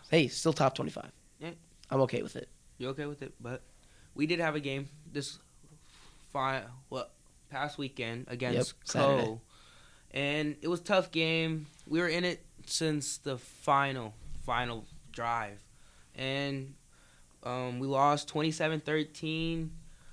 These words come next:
Speaker 2: Reyes Laura, sixteen for thirty-two, hundred twenty passing yards and a touchdown. Tanner Frost, which is, he is here, fourteen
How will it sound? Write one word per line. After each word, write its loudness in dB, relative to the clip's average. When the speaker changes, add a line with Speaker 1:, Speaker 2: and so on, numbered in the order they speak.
Speaker 2:
Reyes 2
Laura, 4
sixteen -2
for -2
thirty-two, 0
hundred -4
twenty -6
passing -4
yards -2
and -6
a -6
touchdown. -6
Tanner -2
Frost, 2
which -4
is, -4
he 0
is 0
here, 2
fourteen 2